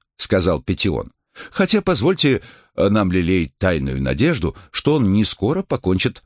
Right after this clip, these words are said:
с делами службы. Нам не хотелось бы лишиться ваших бесценных советов и вашего вдохновляющего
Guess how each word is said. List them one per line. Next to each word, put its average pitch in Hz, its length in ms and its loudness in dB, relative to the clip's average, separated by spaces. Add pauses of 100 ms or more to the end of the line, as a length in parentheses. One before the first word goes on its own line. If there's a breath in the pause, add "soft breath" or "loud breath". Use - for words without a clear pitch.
(120)
с 92 80 0
делами 69 380 -2
службы. 85 560 -4 (280)
Нам 208 220 2
не 180 80 0
хотелось 165 460 -2
бы 80 120 0
лишиться 82 640 -2
ваших 73 480 -2
бесценных 55 800 -4
советов - 560 -4 (240 soft breath)
и 78 60 -4
вашего 139 520 0
вдохновляющего 98 1300 0